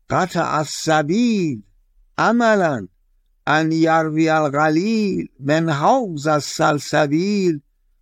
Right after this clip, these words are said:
وجد جمالک الأبهی قد صعد الی الافق الاعلی.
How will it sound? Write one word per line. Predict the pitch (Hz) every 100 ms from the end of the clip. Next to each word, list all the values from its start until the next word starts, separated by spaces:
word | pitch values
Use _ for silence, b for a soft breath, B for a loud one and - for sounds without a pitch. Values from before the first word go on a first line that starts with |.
| -
وجد | 127 151 196 196 214 208 208 208 208 190
جمالک | 139 151 156 156 156 160 156 165 156 156
الأبهی | 151 151 - 143 151 143 147 185 208 208 180
قد | 151 156
صعد | - - 196 208 196 185 185 180 175 -
الی | 185 185
الافق | 175 156 - 214 208 208 190 190
الاعلی. | 185 180 - - 139 135 139 151 170 143